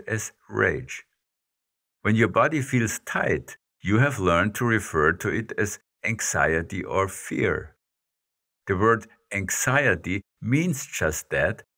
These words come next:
because it has the root anger, which means tight. The word fear has the root feras, which means danger,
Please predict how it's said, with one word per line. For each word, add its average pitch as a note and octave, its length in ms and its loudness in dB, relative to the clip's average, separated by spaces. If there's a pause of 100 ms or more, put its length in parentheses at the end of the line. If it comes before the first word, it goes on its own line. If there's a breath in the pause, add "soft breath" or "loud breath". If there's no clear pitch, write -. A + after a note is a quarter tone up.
(120)
because C3 360 0
it C#3 120 -2
has A#2 260 2
the G2+ 140 0
root G2 320 -2 (260)
anger, F#2 560 0 (560)
which B2+ 260 0
means G2 380 0 (180)
tight. - 580 -4 (1040)
The F#2 100 0
word F2+ 260 4
fear F2 640 2 (120)
has A2+ 200 -2
the A2+ 160 0
root A2+ 300 0 (100)
feras, G#2 840 -2 (500)
which D2 240 -6
means E2 320 -2
danger, A2+ 640 2